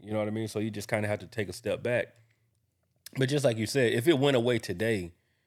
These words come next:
yes, you might have some withdrawal. You know, you're used to doing this and looking and trying to figure out what's going on.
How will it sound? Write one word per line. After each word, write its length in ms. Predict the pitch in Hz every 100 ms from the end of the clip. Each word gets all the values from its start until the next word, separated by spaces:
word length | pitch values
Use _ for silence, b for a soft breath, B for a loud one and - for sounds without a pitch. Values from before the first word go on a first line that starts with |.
| _ _ _ _ _ _ _
yes, 340 | 135 165 170 185
you 60 |
might 200 | 170 156
have 200 | 143 139
some 160 | 131 131
withdrawal. 580 | 117 98 107 107 107 107
You 60 |
know, 100 | 113
you're 160 | 110 113
used 300 | 107 123 -
to 100 | 110
doing 360 | 104 110 110 104
this 260 | 107 104
and 140 | 101 101
looking 280 | 107 - 98
and 140 | 92
trying 200 | - 104
to 40 |
figure 220 | 98 107 98
out 60 |
what's 140 | 104 95
going 240 | 101 98
on. 200 | 98 95